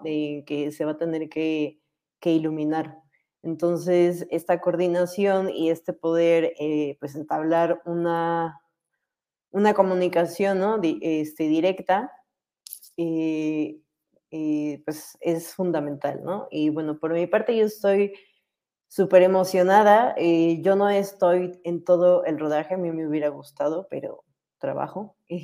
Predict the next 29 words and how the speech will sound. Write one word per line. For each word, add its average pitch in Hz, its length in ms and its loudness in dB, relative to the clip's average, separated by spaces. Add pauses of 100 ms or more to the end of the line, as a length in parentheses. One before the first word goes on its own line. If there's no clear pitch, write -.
(180)
Entonces, 170 1300 -2
eh, 147 640 -4 (1200)
es 208 180 6
una 226 140 2
experiencia, 185 1300 4 (440)
eh, 147 720 -4 (380)
que 165 120 -2
me 165 120 0
va 175 460 4
a 165 60 4
dar 165 320 -2
como 151 580 -6 (420)
un 175 180 -4
montón 180 420 2
de 175 80 6
herramientas, 156 640 -2
¿no? 175 200 -4
También, 156 460 -4 (380)
como 170 240 -2
lo 180 80 6
dijo 202 240 4
Eduardo, 202 400 6
¿no? 226 200 -2
También 175 320 0
vamos 180 300 0
con 151 160 -8
todo 160 160 -2
el 170 160 0
profesionalismo, 160 1200 -6